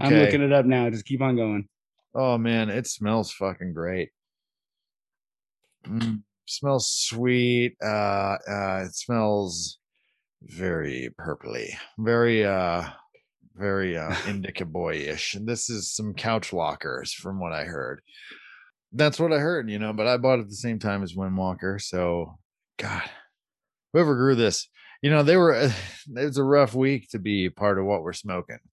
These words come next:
Speaker 2: <laughs>
Speaker 1: 'cause Windwalker has really blown, blown us away. But this cookie dough sundae turned out to be a Rocky Balboa, I do believe, as far as the underdog goes. He didn't come back and
Speaker 2: Oh.
Speaker 1: win.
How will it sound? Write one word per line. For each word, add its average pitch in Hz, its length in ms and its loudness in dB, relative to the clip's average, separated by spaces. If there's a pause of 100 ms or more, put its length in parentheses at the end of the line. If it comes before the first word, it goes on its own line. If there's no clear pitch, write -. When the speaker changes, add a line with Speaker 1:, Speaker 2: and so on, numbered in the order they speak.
(520)
Speaker 2:
<laughs> - 240 2
Speaker 1:
'cause 107 140 -4
Windwalker 104 720 0
has 90 260 -2
really 90 220 -2
blown, 82 600 -4 (300)
blown 82 520 -10
us 76 160 -16
away. 67 300 -10 (1000)
But 110 440 2
this 151 200 4
cookie 254 600 2
dough 247 260 8
sundae 185 1120 4
turned 139 480 -4
out 110 260 -4 (100)
to 160 120 -6
be 107 380 -4
a 165 60 6
Rocky 104 460 2
Balboa, 135 800 4
I 95 160 0
do 113 240 0
believe, 101 440 -2
as 113 120 -6
far 113 300 2
as 127 100 2
the 160 140 -2
underdog 147 500 2
goes. 95 300 -2
He 196 100 0
didn't 233 280 2
come 214 220 6
back 160 280 4
and 185 100 0
Speaker 2:
Oh. 175 100 0
Speaker 1:
win. 131 460 -2